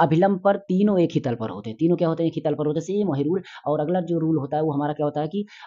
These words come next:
आपतन कोण जा, ये जो स-, आपका यहाँ पर आई दिख रहा है, ये हमारा यहाँ पर आई कोण बनता है और इधर आर कोण बनता है। तो हमारा जो होता है इधर sin I, sin I upon sin R, ये जो होता है आपका अनुपातिक में होता है, यहाँ पर दिया गया है, बोला गया है कोण ज्या, sin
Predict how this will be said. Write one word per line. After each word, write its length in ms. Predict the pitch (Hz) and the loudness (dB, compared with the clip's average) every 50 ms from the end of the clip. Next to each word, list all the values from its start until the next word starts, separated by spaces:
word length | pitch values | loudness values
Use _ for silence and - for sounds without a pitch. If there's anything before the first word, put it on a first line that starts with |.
| - 123 | -6 -4
आपतन 340 | 135 147 - - 180 180 180 | -4 -4 -2 0 0 0 0
कोण 240 | 185 180 180 180 165 | 2 2 4 4 4
जा, 220 | 151 180 156 113 113 | 4 2 0 2 0
ये 160 | 127 147 147 | 0 0 0
जो 120 | 135 151 | 0 -2
स-, 260 | - - - 147 147 - | -4 -4 -4 -4 -2 -2
आपका 240 | 123 147 147 - 160 | -2 -2 0 0 0
यहाँ 140 | 139 143 147 | 0 0 -2
पर 120 | - - - | -2 -2 0
आई 220 | 123 139 156 160 | 2 2 2 2
दिख 180 | 131 131 - 117 | 2 0 -4 -4
रहा 120 | 107 101 | -4 -4
है, 100 | 113 123 | -2 0
ये 120 | 147 160 | 2 2
हमारा 360 | 143 135 139 143 143 147 147 147 | 2 2 2 0 2 2 2 2
यहाँ 180 | 143 135 143 143 | 0 0 -2 -4
पर 120 | 160 - | -4 -4
आई 200 | - 123 147 160 | -2 0 0 0
कोण 200 | 156 147 143 127 | 2 0 0 0
बनता 260 | 113 120 110 - 107 113 | -2 -4 -4 -4 -4 -2
है 80 | 123 | -2
और 120 | 131 135 143 | -2 0 0
इधर 180 | 139 143 135 - | 0 -2 -2 -2
आर 220 | - 147 156 156 | -2 -2 -2 -2
कोण 180 | - 127 123 117 | -2 -4 -6 -6
बनता 240 | 113 110 - - 180 | -6 -10 -12 -14 -16
है। 80 | 165 - _ - - - - - - | -16 -18 _ -20 -20 -20 -14 -8 -4
तो 60 | 156 | -2
हमारा 280 | 139 147 151 151 170 180 | 0 0 0 2 2 0
जो 140 | 165 180 170 | 0 0 0
होता 200 | 160 165 170 165 | 0 0 0 0
है 120 | 165 170 | 0 0
इधर 180 | 170 170 175 170 | 0 0 -2 -2
sin 320 | 165 - 131 131 156 165 160 - | -2 -2 0 0 2 0 0 0
I, 140 | 131 139 151 151 131 107 - | -2 0 0 0 0 -2 -6
sin 320 | - 120 117 139 151 143 | -8 -6 -4 -2 -2 -2
I 120 | 131 147 165 160 - | 0 0 0 0 0
upon 260 | - 139 156 160 156 | -2 -2 -2 -2 -2
sin 320 | - 120 127 151 190 233 240 - _ - 120 | -4 -4 -2 -2 -2 -2 -4 -10 _ -6 -4
R, 200 | 131 131 113 - - _ - - - - - | -4 -4 -4 -6 -10 _ -20 -20 -16 -6 -2
ये 120 | 143 170 | -2 0
जो 120 | 165 170 147 | 2 2 2
होता 220 | 143 147 151 151 | 0 0 0 0
है 80 | 160 156 | 0 0
आपका 180 | 156 - 165 165 | 0 0 0 0
अनुपातिक 440 | 165 160 156 156 156 151 - 170 | 0 0 0 0 0 0 0 -2
में 100 | 151 131 | -2 -2
होता 200 | 120 120 117 120 | -2 -4 -4 -4
है, 40 | 120 | -4
यहाँ 120 | 135 139 139 | -4 -4 -4
पर 80 | 147 127 | -4 -4
दिया 200 | 139 151 151 127 | -4 -2 -2 -2
गया 140 | 113 104 | -4 -6
है, 80 | 101 98 - - - - - - _ - | -8 -10 -14 -20 -20 -20 -20 -20 _ -6
बोला 220 | 120 143 156 156 | -2 0 0 2
गया 100 | 156 160 | 2 2
है 120 | 160 160 160 | 0 0 0
कोण 260 | - 151 160 165 170 | 0 2 2 2 2
ज्या, 280 | 123 143 165 170 123 101 - | 0 0 2 2 2 0 -2
sin 360 | - 135 143 156 143 110 | -4 -4 -2 -2 -2 -2